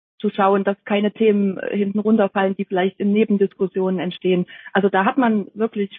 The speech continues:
viele Aspekte, die man gleichzeitig im Blick behalten muss. Und ich glaube schon, dass man vielleicht nicht immer so das Gefühl genau für solche sachlichen oder nicht sachlich, sondern fachlichen Diskussionen,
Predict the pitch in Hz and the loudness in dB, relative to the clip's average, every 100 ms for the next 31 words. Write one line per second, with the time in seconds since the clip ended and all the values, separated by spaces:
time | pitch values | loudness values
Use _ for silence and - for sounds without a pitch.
0 | - 254 233 202 185 - _ _ - 196 | -6 0 2 2 0 -6 _ _ -4 -4
1 | - 226 - 208 196 202 185 185 196 214 | 0 -2 -2 -6 -2 -2 -2 0 -2 -2
2 | 208 190 190 180 226 - - 165 170 175 | -4 -4 -4 -4 -4 -4 -6 -6 -4 -4
3 | 170 165 180 185 - 208 214 208 - 233 | -6 -6 -10 -10 -8 -2 -2 -2 2 4
4 | 240 - _ _ _ _ _ _ _ _ | 2 0 _ _ _ _ _ _ _ _
5 | _ _ - 202 208 208 214 247 233 190 | _ _ -8 -2 0 2 2 2 4 6
6 | 240 233 214 208 214 - 269 262 233 214 | 6 2 0 -4 -8 -4 0 2 2 2
7 | 233 247 226 214 214 233 233 220 208 202 | 2 2 0 0 0 0 -2 -2 -2 -4
8 | _ - _ _ 190 - 247 - 247 214 | _ -20 _ _ -8 -2 -2 0 -2 0
9 | 208 185 180 - _ - 208 - - 196 | -2 -2 -4 -6 _ -6 -4 -2 -2 -4
10 | 190 180 - 233 - 247 185 180 - 175 | -6 -8 -2 -2 -2 -4 -6 -10 -12 -16
11 | - 180 180 170 160 | -10 -8 -6 -8 -10